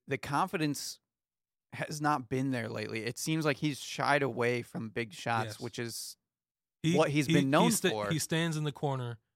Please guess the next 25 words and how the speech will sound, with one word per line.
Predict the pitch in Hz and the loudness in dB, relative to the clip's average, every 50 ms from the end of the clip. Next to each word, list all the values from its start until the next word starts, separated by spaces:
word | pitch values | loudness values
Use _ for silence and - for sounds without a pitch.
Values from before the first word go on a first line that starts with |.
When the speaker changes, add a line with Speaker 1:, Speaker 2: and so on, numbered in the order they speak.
| _ _ _ _ _ _ _ _ - | _ _ _ _ _ _ _ _ 0
Speaker 2:
He'll, | 156 160 147 | 0 0 2
he'll | - 165 156 147 | 2 2 2 4
maybe | 143 147 156 156 156 147 | 4 2 2 2 2 0
get | 139 143 139 | 0 0 0
it | 135 127 | 0 -2
once, | 127 131 131 123 120 - - - - _ _ _ _ _ _ - | -2 -2 -4 -4 -6 -10 -14 -14 -16 _ _ _ _ _ _ -4
take | - 170 156 | -2 -2 0
a | 151 - | 0 0
few | - 180 156 | 0 0 2
dribbles, | 135 131 143 135 123 123 123 117 110 - _ _ _ _ _ _ _ _ _ _ _ | 2 2 2 0 0 0 -2 -4 -6 -10 _ _ _ _ _ _ _ _ _ _ _
sees | - - - 165 156 147 - | -6 -2 0 0 0 0 0
he's | 156 143 | 0 0
not | 147 147 143 | 0 0 0
gonna | 143 135 135 | -2 -2 -2
get | 135 143 127 | -2 -4 -2
past | - 143 135 117 | -2 -4 -4 -4
his | 135 123 123 | -6 -8 -6
guy, | 127 127 127 127 123 | -4 -4 -4 -4 -4
and | 120 120 | -4 -4
then | 127 | -4
he | 120 113 | -6 -4
passes | - - 139 131 120 127 117 | -4 -4 -4 -2 -4 -6 -6
it | 123 123 | -8 -10
and | 120 113 | -12 -14
stands. | - - 123 107 104 104 - _ - - - | -10 -8 -8 -8 -10 -12 -16 _ -20 -20 -18